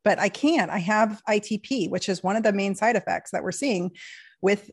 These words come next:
<laughs> this virus. It's causing people to bleed out and hemorrhage. In some cases, that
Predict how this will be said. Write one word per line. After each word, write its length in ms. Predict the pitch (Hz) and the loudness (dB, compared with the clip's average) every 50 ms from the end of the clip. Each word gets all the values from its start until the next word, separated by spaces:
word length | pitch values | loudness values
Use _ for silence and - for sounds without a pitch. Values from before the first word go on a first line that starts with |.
| - _ | -20 _
<laughs> 100 | _ - | _ -2
this 400 | 185 - 262 269 262 - 208 196 | 0 2 2 4 4 4 4 4
virus. 460 | 196 226 311 262 190 156 151 175 - | 4 4 4 4 4 4 2 0 -2
It's 180 | 190 180 - - | -4 -6 -8 -8
causing 400 | - - 175 156 180 202 208 196 | -4 -2 0 0 0 0 -2 -2
people 300 | - 220 208 214 214 202 | -2 -4 -2 -2 -2 -2
to 80 | 226 | -2
bleed 260 | 180 - 190 185 185 202 | -2 0 0 2 4 4
out 200 | 208 196 190 - | 4 4 4 2
and 100 | 196 185 | 0 0
hemorrhage. 400 | 269 262 226 170 - - - - - - - - - | 0 0 0 0 -2 -4 -8 -16 -20 -20 -20 -12 -6
In 120 | - 180 165 | -2 0 2
some 180 | - 220 208 | 2 2 2
cases, 480 | - 262 269 294 269 - 202 247 - - | 4 2 2 2 2 0 0 -2 0 0
that 180 | 180 180 180 | 0 0 0